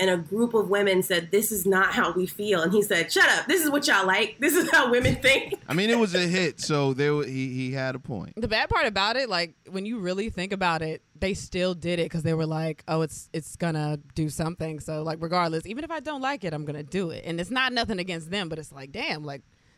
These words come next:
Speaker 3: we feel like we have to stoop that damn low to just do whatever anybody else
Speaker 2: I
Speaker 3: tells
Speaker 2: mean, they
Speaker 3: us
Speaker 2: did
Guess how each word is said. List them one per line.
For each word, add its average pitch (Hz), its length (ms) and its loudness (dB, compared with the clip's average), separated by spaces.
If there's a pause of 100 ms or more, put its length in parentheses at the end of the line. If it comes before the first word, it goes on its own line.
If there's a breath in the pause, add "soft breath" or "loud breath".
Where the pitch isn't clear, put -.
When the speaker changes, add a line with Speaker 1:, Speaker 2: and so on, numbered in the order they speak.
(180)
Speaker 3:
we 170 100 -8
feel 175 160 -2
like 160 120 -2
we 180 140 -2
have 170 320 -4
to 175 140 -6
stoop 185 320 -10
that 170 240 -2
damn 180 260 -4
low 170 400 -4
to 180 100 -6
just 170 220 -6
do 156 220 -2
whatever 160 300 -4
anybody 160 360 -6
else 160 120 -6
Speaker 2:
I - 20 -14
Speaker 3:
tells 113 80 -8
Speaker 2:
mean, 160 100 -4
they 117 60 -8
Speaker 3:
us - 60 -10
Speaker 2:
did 135 80 -6